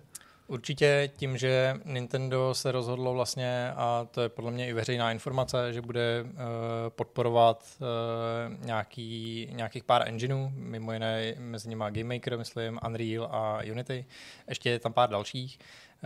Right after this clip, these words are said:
Eh, tak pro všechno tohleto mají nějakým způsobem jako tu svoji knihovnu, to svoje jako nativní S D Káčko zapouzdřený.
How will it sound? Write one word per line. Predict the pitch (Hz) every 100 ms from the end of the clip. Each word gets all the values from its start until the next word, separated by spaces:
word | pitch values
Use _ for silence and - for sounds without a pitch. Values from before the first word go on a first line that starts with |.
| 113 113
Eh, |
tak | 117
pro | -
všechno | - 117 143
tohleto | 135 120 123
mají | 123
nějakým | 123 113 123
způsobem | - 131 120 120
jako | 113
tu | 117 123 120
svoji | - 117 127
knihovnu, | 131 117 113 127 123 117
to | 117 113 117
svoje | - 110
jako | 110 117
nativní | 113 - 127 123 127
S | 113
D | 117 117
Káčko | 123 117 - 120 107
zapouzdřený. | 101 139 139 156 151